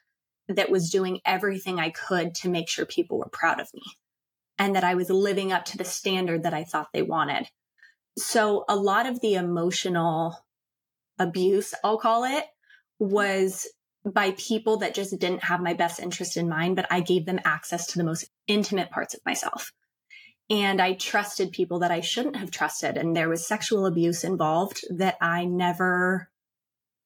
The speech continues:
came to terms with the fact that that's what it was. There was financial abuse. And I didn't come to terms with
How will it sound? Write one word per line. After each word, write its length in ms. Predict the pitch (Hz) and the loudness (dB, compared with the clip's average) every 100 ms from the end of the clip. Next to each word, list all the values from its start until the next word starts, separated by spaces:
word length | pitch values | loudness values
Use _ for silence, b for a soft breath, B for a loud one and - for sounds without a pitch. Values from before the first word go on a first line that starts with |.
| _ - | _ -4
came 240 | 240 214 | 0 2
to 60 | 208 | 0
terms 340 | - 202 202 | 0 -2 0
with 80 | 190 | -2
the 60 | 196 | 0
fact 220 | 170 214 | -2 -2
that 160 | 202 | -6
that's 280 | 156 135 - | -4 -6 -4
what 140 | 170 175 | -2 0
it 100 | - | 0
was. 460 | 294 - - - _ _ _ _ _ - | 0 0 -6 -16 _ _ _ _ _ 0
There 100 | 190 | 0
was 160 | 190 | 0
financial 540 | - 170 180 277 269 190 | -2 0 0 0 0 0
abuse. 420 | - - - - - _ - | -2 -4 -6 -8 -12 _ -4
And 120 | 180 | 0
I 100 | 170 | 2
didn't 280 | 170 180 196 | 2 0 0
come 180 | - 202 | 0 0
to 80 | 190 | 0
terms 380 | - 185 196 | 0 0 0
with 120 | 196 | -2